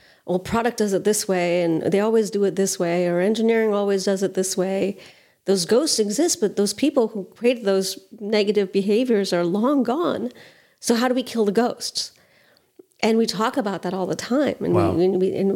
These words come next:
Speaker 1: we will be talking about something like, and someone will say, "Oh, well, product did blah, blah, blah." Like, did they really, or is that a ghost? And we have that conversation, and it makes it, and so sometimes these obstacles can be things you can't see.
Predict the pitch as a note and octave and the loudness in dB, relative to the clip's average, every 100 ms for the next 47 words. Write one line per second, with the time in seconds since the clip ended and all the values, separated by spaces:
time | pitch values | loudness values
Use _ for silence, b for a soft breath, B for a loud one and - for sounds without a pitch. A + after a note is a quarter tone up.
0 | - F#3+ G3 F#3+ F#3+ - - C4+ D#4 C4 | 0 0 2 -2 -4 -8 -4 0 2 0
1 | F#3+ A3 G3 G3+ G3 G3 B B B B | 0 -2 0 0 0 -4 B B B B
2 | B B - - G#3+ A3+ A3+ A3+ B3+ C#4 | B B -12 -2 0 2 2 2 0 -2
3 | C4 B3 B3+ C4 C4 A#3+ A3+ G#3+ G#3 C4 | 0 -2 -2 -2 0 0 0 -2 0 0
4 | A#3+ A3 - B B B _ B3+ B3 _ | 0 -4 -10 B B B _ -18 -18 _
5 | _ _ _ _ - B3+ D4 A#3+ A#3+ C4+ | _ _ _ _ -4 0 2 2 0 2
6 | D#4+ F4 F#4 - - A#3+ A#3 A3+ G#3+ G3+ | 4 2 0 -4 -2 0 2 2 0 0
7 | D#3+ - - - - _ _ _ _ _ | -2 -2 -4 -4 -14 _ _ _ _ _
8 | _ _ - G#3+ G#3+ A3 G#3+ A3 A3+ B3 | _ _ -2 0 2 2 2 2 0 -2
9 | B3 - A3 G#3 F#3+ F#3+ G3+ A3+ - G#3 | -2 -2 -2 0 -2 0 0 0 0 0
10 | G3+ F#3 - F#3+ F#3+ - F#3+ F#3+ - - | 0 0 0 0 0 -2 0 0 -2 -8
11 | b b b A3+ A3+ A#3 - - A#3 A3+ | b b b 0 4 2 2 -2 -2 0
12 | A#3 G#3+ G3+ G3 A#3 - G3 F3 - G3 | 0 0 0 -2 -4 -6 -2 -2 0 0
13 | F#3 F#3 F#3 - - F#3+ G3+ A3 A3 G#3+ | 2 2 0 -6 -4 0 0 -2 -4 -2
14 | G#3+ - - - | -2 -2 -6 -6